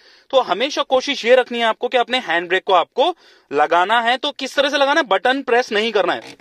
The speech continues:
बिना बटन प्रेस के लगाना है। और अगर आप रिलीज करना चाहते हैं फिर से उठाइए, नीचे कर दीजिए।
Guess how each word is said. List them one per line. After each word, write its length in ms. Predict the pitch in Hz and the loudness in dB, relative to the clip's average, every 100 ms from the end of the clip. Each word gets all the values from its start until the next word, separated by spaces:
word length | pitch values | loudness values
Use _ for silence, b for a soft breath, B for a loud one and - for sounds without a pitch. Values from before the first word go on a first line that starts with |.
| - - | -20 -6
बिना 220 | 226 277 | -2 0
बटन 260 | 240 233 214 | 0 -2 -2
प्रेस 200 | 208 - | -4 -2
के 100 | 202 | -2
लगाना 300 | 156 147 127 | 0 -2 -4
है। 60 | b b b - | b b b 0
और 120 | 226 | 2
अगर 220 | 233 254 | 4 4
आप 200 | 262 185 _ _ _ _ | 2 -2 _ _ _ _
रिलीज 320 | 135 190 - | -6 -6 0
करना 240 | 277 294 | 0 0
चाहते 220 | 294 294 285 | 0 -2 -2
हैं 120 | 160 | -4
फिर 160 | - | -8
से 120 | 156 240 | -2 0
उठाइए, 360 | 254 262 147 - - - - | 0 -2 -6 -10 -18 -16 -12
नीचे 280 | 139 170 | -8 -6
कर 140 | 143 139 | -4 -4
दीजिए। 260 | 143 143 | -4 -8